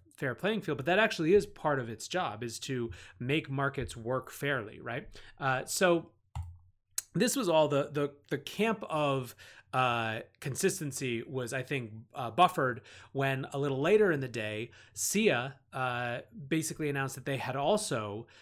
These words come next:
reached a settlement, um, uh, with the S E C, uh, for a two thousand and fourteen raise of, I think they raised something like a hundred and twenty or a hundred and forty thousand dollars,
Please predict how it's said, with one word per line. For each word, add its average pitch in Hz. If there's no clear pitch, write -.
reached 135
a 151
settlement, 117
um, 117
uh, 123
with 135
the 135
S 127
E 131
C, 113
uh, 123
for 160
a 143
two 208
thousand 190
and 120
fourteen 147
raise 113
of, 117
I 131
think 180
they 170
raised 135
something 143
like 123
a 113
hundred 147
and 123
twenty 131
or 117
a 104
hundred 135
and 113
forty 135
thousand 117
dollars, 113